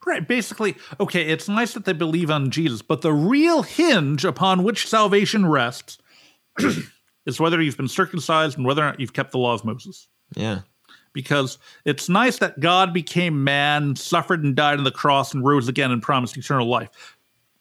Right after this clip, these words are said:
Speaker 1: If you aren't circumcised and if you dine on swine, you're going to hell.
Speaker 2: <laughs>
Speaker 1: I mean, do, do you see th-, what, what they're, they're putting their focus on, their priority on?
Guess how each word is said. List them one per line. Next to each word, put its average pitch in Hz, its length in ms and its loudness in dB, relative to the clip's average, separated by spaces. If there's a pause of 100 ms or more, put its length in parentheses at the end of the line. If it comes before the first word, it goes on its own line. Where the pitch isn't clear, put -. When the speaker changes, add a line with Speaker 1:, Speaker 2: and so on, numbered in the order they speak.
(520)
Speaker 1:
If - 180 -20
you 135 60 0
aren't 185 180 -2
circumcised 156 680 -2
and 120 80 -4
if 107 40 -8
you 120 80 -2
dine 156 380 0
on 147 180 0
swine, 139 520 0 (200)
you're 117 120 -2
going 156 360 4
to 123 80 4
hell. - 880 -4 (240)
Speaker 2:
<laughs> - 260 -14
Speaker 1:
I 190 100 2
mean, 196 180 0
do, 196 160 -2
do 160 120 -2
you 202 100 2
see 254 360 -2
th-, 202 140 -8
what, 185 360 0
what 175 320 0
they're, 160 360 2
they're 147 180 0
putting 143 320 -2
their 131 160 2
focus 330 520 -4
on, 110 160 -2
their 120 120 -2
priority 285 680 -6
on? - 200 -16